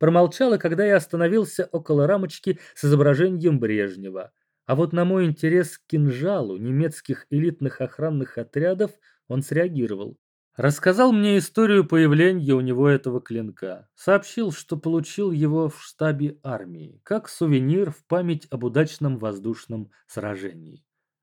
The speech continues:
Рассказал, как уже возвращался с боевого патрулирования и столкнулся с Рамой, немецким самолетом-разведчиком. Немец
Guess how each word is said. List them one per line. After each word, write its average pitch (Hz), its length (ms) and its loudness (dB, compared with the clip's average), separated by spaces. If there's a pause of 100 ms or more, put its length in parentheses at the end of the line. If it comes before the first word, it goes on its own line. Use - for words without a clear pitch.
(240)
Рассказал, 208 500 2
как - 220 -8
уже 190 220 0
возвращался 165 680 0
с 120 60 0
боевого 131 460 2
патрулирования 156 1160 0 (320)
и 156 140 2
столкнулся 160 840 0
с - 180 -10
Рамой, 131 720 -2
немецким 147 720 0
самолетом-разведчиком. 139 1400 -4 (880)
Немец 208 880 -2